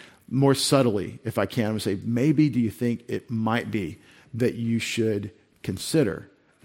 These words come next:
just for thought, just think this through with me, that perhaps you should do your job?" And the best way to do that is to read the Bible with someone and say, "What does this suggest about what you might do?"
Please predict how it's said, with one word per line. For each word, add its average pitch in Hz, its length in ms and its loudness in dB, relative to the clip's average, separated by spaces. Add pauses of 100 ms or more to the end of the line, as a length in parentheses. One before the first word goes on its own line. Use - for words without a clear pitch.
just 139 300 0
for - 160 -2
thought, - 380 -4
just 110 220 -8
think 147 160 0
this 147 180 0
through 143 160 2
with 120 180 0
me, 92 220 -6 (440)
that 135 200 2
perhaps 131 480 4
you 117 80 0
should 107 220 -4
do 110 80 0
your 101 120 0
job?" 98 380 -4 (2750)
And 175 140 8
the 170 60 8
best 196 240 8
way 160 240 8
to 151 140 4
do 139 180 8
that 139 260 6
is 131 200 4
to 135 120 4
read 120 300 6
the 127 60 4
Bible 131 300 6
with 120 320 2
someone 120 400 2
and 117 100 0
say, 120 200 4
"What 117 220 4
does 139 200 4
this 131 200 2
suggest 110 480 0
about 107 380 -2 (160)
what 104 160 -2
you 123 600 4 (600)
might 123 640 2
do?" 101 400 4